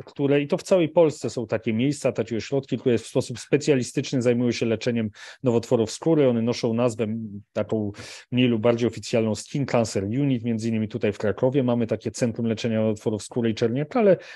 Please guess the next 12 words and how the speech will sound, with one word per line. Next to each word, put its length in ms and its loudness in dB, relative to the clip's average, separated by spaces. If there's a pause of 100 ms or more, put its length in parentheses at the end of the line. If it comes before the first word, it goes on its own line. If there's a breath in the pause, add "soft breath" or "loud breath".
w 60 -16
każdym, 520 2 (340 soft breath)
w 60 -20
każdym 340 2
województwie 520 2
co 120 -2
najmniej 340 0
jeden 300 2
tego 220 -4
typu 240 -4
ośrodek 440 -2
jest. 300 2